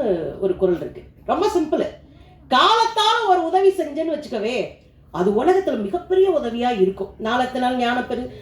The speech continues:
அதெல்லாம் சொல்லி உங்களை மிரட்ட மாட்டேன். காலத்தினால்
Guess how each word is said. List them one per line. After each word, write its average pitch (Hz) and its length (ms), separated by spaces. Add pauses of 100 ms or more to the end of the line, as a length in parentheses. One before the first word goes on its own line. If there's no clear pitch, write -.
(100)
அதெல்லாம் 247 320
சொல்லி 262 240
உங்களை 226 320
மிரட்ட 240 200
மாட்டேன். 202 280 (640)
காலத்தினால் 440 800